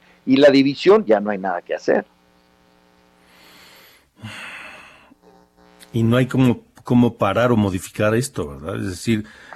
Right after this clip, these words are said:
Speaker 2: a decretazos el presidente está haciendo esto y, y lo peor es el antecedente, porque sin proyecto ejecutivo, sin, eh, mo-, eh, manifestación de impacto ambiental, es decir, sin nada, simplemente con la voluntad o el capricho,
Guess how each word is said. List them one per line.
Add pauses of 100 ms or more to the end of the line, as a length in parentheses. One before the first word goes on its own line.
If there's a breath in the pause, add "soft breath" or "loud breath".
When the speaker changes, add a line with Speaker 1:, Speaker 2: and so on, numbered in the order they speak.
Speaker 2:
a
decretazos
el
presidente
está
haciendo
esto
y,
y
lo
peor
es
el
antecedente,
porque (340 loud breath)
sin
proyecto
ejecutivo, (220 soft breath)
sin,
eh,
mo-,
eh,
manifestación
de
impacto
ambiental,
es
decir,
sin
nada,
simplemente
con
la
voluntad
o
el
capricho,